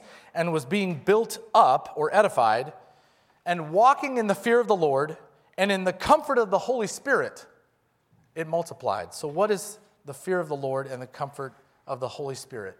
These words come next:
as we close? Well, in short, it's the gospel. <laughs> The fear of the Lord leads us to the belief and the reverence for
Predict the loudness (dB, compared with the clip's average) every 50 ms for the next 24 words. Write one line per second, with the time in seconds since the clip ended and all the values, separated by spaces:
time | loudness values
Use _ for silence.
0 | _ _ -16 -14 -14 -14 -16 -20 -20 -20 -14 -12 -10 -10 -10 -10 -14 -18 -20 _
1 | _ _ _ _ _ _ _ _ _ _ _ _ _ _ _ _ _ _ _ _
2 | _ _ _ _ _ _ _ _ _ _ _ _ _ _ _ _ _ _ _ _
3 | _ _ _ _ _ _ _ _ _ _ -20 -20 _ _ _ -2 0 2 2 2
4 | 0 -2 -8 -20 -20 -20 _ _ _ _ _ _ _ _ _ -14 -12 -12 -10 -8
5 | -6 -6 -6 -6 -10 -14 -16 -10 -6 -4 -2 -2 -4 -6 -14 -20 -20 _ _ _
6 | _ _ -20 -20 -20 _ _ _ _ _ _ _ _ _ _ _ _ _ _ _
7 | _ _ _ _ -16 -16 -8 -2 0 0 0 0 0 0 -2 -2 0 0 0 0
8 | 0 -2 -4 -6 -8 -6 -4 -4 -4 -4 -6 -12 -16 -18 -20 _ _ _ _ _
9 | _ _ -14 -12 -10 -10 -8 -8 -10 -12 -14 -16 _ _ _ _ _ _ _ _
10 | _ -12 -10 -6 -6 -6 -6 -6 -6 -6 -8 -8 -12 -20 -20 _ _ _ _ _
11 | _ _ _ _ _ _ _ _ _ _ _ _ _ _ _ _ -18 -10 -6 -6
12 | -6 0 4 4 4 4 4 0 -4 -4 -6 -10 -10 -6 -4 -4 -4 -4 -6